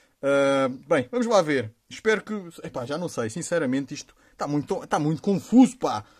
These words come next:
Tá muito confuso. Vamos fazer a abertura primeiro. Vamos então começar aqui pela, pela gratuita.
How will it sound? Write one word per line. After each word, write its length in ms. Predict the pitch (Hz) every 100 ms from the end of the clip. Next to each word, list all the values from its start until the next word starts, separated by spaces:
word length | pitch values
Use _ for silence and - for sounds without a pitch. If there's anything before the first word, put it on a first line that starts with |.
| _
Tá 100 | 254
muito 160 | 277
confuso. 320 | 254 233 214 165
Vamos 180 | 294
fazer 280 | 269 226 214
a 40 | 190
abertura 340 | 165 135 117
primeiro. 280 | 131 123 107
Vamos 160 | 262
então 180 | 285 277
começar 320 | 240 196 208
aqui 140 | 185 175
pela, 440 | 170 160 139 131
pela 200 | 143 143
gratuita. 540 | 135 123 117 113 117